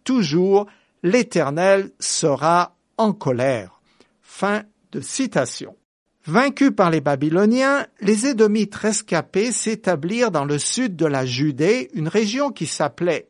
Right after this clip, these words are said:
Idumée, le nom grec pour ce territoire de Juda. À cette même époque, les Nabatéens firent leur apparition en Palestine. C'était une tribu d'Arabie probablement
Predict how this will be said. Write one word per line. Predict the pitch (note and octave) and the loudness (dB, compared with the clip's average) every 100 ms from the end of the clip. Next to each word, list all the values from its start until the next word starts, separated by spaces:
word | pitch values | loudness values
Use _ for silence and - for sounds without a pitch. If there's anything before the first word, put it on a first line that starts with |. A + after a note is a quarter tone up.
| - | -10
Idumée, | F#3+ D#3 G3+ G#3 A#3+ C4 D#4 _ _ _ | -6 -4 0 0 2 0 -2 _ _ _
le | F#3 F#3 | 2 4
nom | F3 D#3+ | 4 2
grec | D3+ A#2+ C#3+ F#3 G#3 - | -2 -4 0 0 0 -8
pour | D3+ | -8
ce | - - | -8 -10
territoire | - A3+ D3+ B2 F3+ A3+ G#3 F#3 | -4 -2 -2 -2 2 4 4 0
de | D3+ A3+ | 2 2
Juda. | F#3+ C3 C3+ G2 - _ - | 2 -2 -4 -6 -10 _ -4
À | G#3 | -4
cette | - B3+ C#4+ | 0 -2 0
même | C4+ C4 | 0 2
époque, | C#3 C3+ G3 G#3+ G#3+ - A#3+ A#3+ _ _ _ D#3+ | 0 0 2 2 0 0 0 0 _ _ _ 0
les | E3+ D3 | 2 2
Nabatéens | D#3 C3+ C3 - F3+ G3+ B3+ C#4+ - | 0 0 -2 0 2 2 2 -2 -6
firent | - - A#3 C4 | -14 -8 -2 0
leur | E3 C3+ | 0 0
apparition | F3 F#3+ G#3+ C3+ A#2+ - A3+ A#3 - - | 0 -2 -4 -4 -8 -2 0 0 -4 -6
en | C3+ | -6
Palestine. | - A3 F#3+ B2 - - C3 G#2 F#2+ _ _ _ _ _ | 0 2 2 0 -6 -6 -6 -6 -12 _ _ _ _ _
C'était | - A#3+ D4+ | 0 0 0
une | G#3 D#3+ | -2 -4
tribu | - G3 F3+ D3+ A#3 | -4 -2 -2 -2 -2
d'Arabie | E3 C3 A#2+ E3 F#3 B3+ B3+ | 0 -2 0 0 0 -6 -6
probablement | - F3+ D#3+ E3 D#3+ E3 D#3 | -2 0 2 0 -2 -2 -6